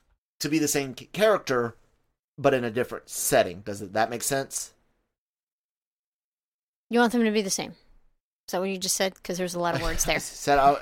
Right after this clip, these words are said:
Speaker 1: if for my, Miles live action,
Speaker 2: Yeah.
Speaker 1: he needs to be Miles. I'm not sa-, saying change M-, Miles, but he doesn't need to be part of a Spider-Verse setting.
Speaker 2: Okay.
Speaker 1: Does that make s-, sense?
Speaker 2: Yes.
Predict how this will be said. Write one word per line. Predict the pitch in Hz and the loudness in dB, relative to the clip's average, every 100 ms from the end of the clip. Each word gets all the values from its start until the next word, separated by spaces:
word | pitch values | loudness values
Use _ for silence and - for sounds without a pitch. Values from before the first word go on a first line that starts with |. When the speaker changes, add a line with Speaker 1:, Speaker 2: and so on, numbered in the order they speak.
| - | -2
Speaker 1:
if | 139 139 | -4 -6
for | - 147 135 | -2 2 2
my, | 131 156 156 | 4 2 0
Miles | 139 143 139 117 | 0 0 2 0
live | 120 120 | 0 2
action, | 123 120 110 - 208 | 4 2 0 -4 2
Speaker 2:
Yeah. | 220 190 170 190 - _ _ | 6 6 4 -2 -10 _ _
Speaker 1:
he | 143 | -2
needs | 165 180 - | 2 0 -2
to | 143 | -2
be | 208 | -2
Miles. | 156 147 156 101 104 - - | 2 2 2 0 -4 -10 -8
I'm | 120 | -2
not | 131 | 0
sa-, | 131 135 | 0 -4
saying | 135 135 123 120 | -2 -4 -4 -4
change | - 139 139 | -2 -2 -4
M-, | 120 123 120 | -6 -12 -6
Miles, | 139 160 147 107 - - - | 0 4 4 0 -4 -16 -14
but | - | -10
he | 117 | 0
doesn't | 156 165 160 151 | 6 6 6 -2
need | 165 | -4
to | 143 | -4
be | 170 156 143 - | -4 -2 -4 -8
part | - 151 147 - | 0 6 6 4
of | 127 | 0
a | 117 113 | 0 -2
Spider-Verse | - - 131 120 110 113 107 - - | -6 0 2 2 0 -4 -4 -8 -10
setting. | - - 123 113 85 - _ _ _ 247 | -6 -4 -2 -4 -6 -18 _ _ _ 2
Speaker 2:
Okay. | 240 175 175 - _ | 4 2 -4 -14 _
Speaker 1:
Does | 117 | -2
that | 110 120 | 0 0
make | 110 | -4
s-, | - - | -10 -14
sense? | - - - - | -14 -14 -12 -2
Speaker 2:
Yes. | 208 185 - - | 0 2 0 -4